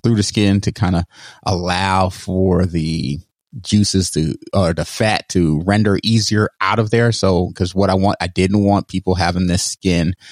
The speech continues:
that was just slapping them in the <laughs> face as they were trying to bite into it. Now, overall, I didn't get a hundred percent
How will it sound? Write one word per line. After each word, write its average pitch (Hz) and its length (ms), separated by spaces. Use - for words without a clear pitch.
that 87 160
was 87 120
just - 380
slapping - 680
them 85 180
in 85 80
the 95 40
<laughs> - 20
face - 420
as 85 160
they 90 60
were 82 100
trying 82 220
to 76 60
bite 82 220
into 82 260
it. - 120
Now, 104 380
overall, 113 680
I 101 60
didn't 123 380
get 113 320
a - 60
hundred 147 640
percent 117 520